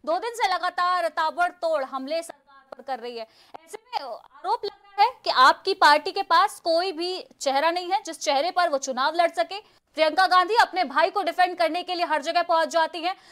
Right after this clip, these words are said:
चुनावी रैलियां करती हैं, उन्हें जिताने की कोशिश करती है। वहीं अब वो उत्तर प्रदेश में आई है और उन्होंने मोर्चा खोल दिया है। तो क्या लगता है कि दो हज़ार बाईस में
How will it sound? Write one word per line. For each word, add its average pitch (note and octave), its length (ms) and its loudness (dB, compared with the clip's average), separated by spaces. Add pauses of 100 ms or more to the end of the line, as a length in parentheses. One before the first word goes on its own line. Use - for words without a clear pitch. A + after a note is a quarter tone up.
(100)
चुनावी D#4+ 360 2
रैलियां D4+ 360 4
करती E4+ 260 0
हैं, E4 120 -2
उन्हें E4 200 -2
जिताने D#4+ 380 -2
की F4+ 120 -8
कोशिश C#4+ 360 -4
करती A#3+ 240 -6
है। A#3+ 60 -6
वहीं D#4 200 -2
अब F#4 180 0
वो G#4+ 280 0
उत्तर D#4+ 240 0
प्रदेश F4+ 360 -2
में F4+ 120 -2
आई E4+ 140 2
है F#4 160 2
और F#4 200 2
उन्होंने E4+ 360 -4 (280)
मोर्चा D#4 360 4
खोल C#4+ 220 2
दिया B3+ 140 -4
है। A3+ 60 -2
तो D#4 100 -8
क्या G4+ 220 4
लगता F#4 260 2
है C#4 80 0
कि D#4 100 -8
दो D#4 160 2
हज़ार E4 300 2
बाईस D#4 400 0
में B3+ 140 -8